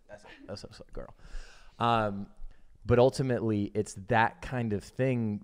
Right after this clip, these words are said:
that builds trust in relationships, is me knowing that I could leave you at a party and you're not gonna fucking, I don't know, degrade yourself to some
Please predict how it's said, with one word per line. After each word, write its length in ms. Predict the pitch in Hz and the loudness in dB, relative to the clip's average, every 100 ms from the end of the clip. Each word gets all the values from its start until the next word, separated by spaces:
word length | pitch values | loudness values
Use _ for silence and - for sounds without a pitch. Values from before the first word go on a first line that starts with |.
| 92 | -2
that 400 | 101 95 - - | -2 -2 -6 -2
builds 300 | 113 98 - | 0 0 -6
trust 480 | - 113 98 - - | -8 -6 -6 -8 -10
in 100 | 87 | -8
relationships, 760 | 85 92 - 87 - - - - | -4 -4 -6 -12 -14 -16 -16 -6
is 280 | 98 92 85 - - _ _ _ _ - | -4 -2 -6 -16 -20 _ _ _ _ -4
me 280 | 117 127 | 0 2
knowing 520 | 127 123 117 113 107 101 | 2 0 0 -2 -4 -4
that 340 | 104 95 92 _ _ _ _ _ - | -4 -4 -6 _ _ _ _ _ -2
I 140 | 117 | 0
could 180 | - 120 | 0 -6
leave 280 | 107 107 98 | -4 -4 -4
you 140 | 101 | -4
at 60 | 92 | -4
a 60 | |
party 480 | 85 92 85 82 87 - _ _ _ _ | -6 -6 -6 -10 -16 -20 _ _ _ _
and 280 | 104 101 95 | -4 -2 -2
you're 120 | 92 | -2
not 180 | 101 90 | 0 -2
gonna 200 | 101 92 | -2 -6
fucking, 600 | 85 95 85 90 85 82 - _ _ _ - _ _ _ - | -4 -6 -6 -10 -10 -12 -16 _ _ _ -20 _ _ _ -4
I 80 | |
don't 100 | 104 | -4
know, 120 | 87 82 | -2 -6
degrade 520 | 90 80 98 101 90 | -6 -4 -2 -2 -2
yourself 380 | 92 - 90 - | -8 -6 -8 -8
to 160 | 101 | -10
some 400 | - 101 92 92 | -6 -4 -4 -6